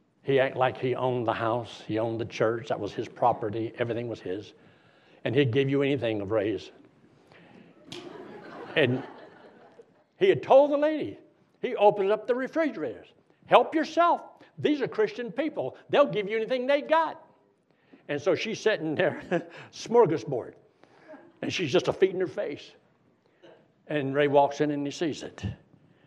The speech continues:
And then one day he was eating some pork chops and getting ready to eat. And this, uh, Jim Tinian walks up and says,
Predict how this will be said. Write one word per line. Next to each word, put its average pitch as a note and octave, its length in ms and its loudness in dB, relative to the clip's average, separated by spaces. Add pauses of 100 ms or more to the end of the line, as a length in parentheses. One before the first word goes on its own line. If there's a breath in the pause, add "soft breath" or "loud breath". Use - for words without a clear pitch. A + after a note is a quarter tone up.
(1120 soft breath)
And D#3 100 4
then E3 140 4
one D#3 160 2
day D3 160 2
he C#3 160 2
was A#2+ 340 -8 (160)
eating C3+ 220 0
some C#3+ 160 -2
pork F3 260 -4
chops - 460 -12 (640 soft breath)
and C3+ 180 0
getting E3 160 -2
ready B3+ 200 8
to B3 220 4
eat. G3 220 -2
And A2 380 -4 (680 soft breath)
this, - 280 -2
uh, A2 220 0 (340)
Jim B2 220 2
Tinian A#2 360 0
walks A#2 220 -2
up C3 80 -2
and G#2 60 -8
says, A2+ 240 -6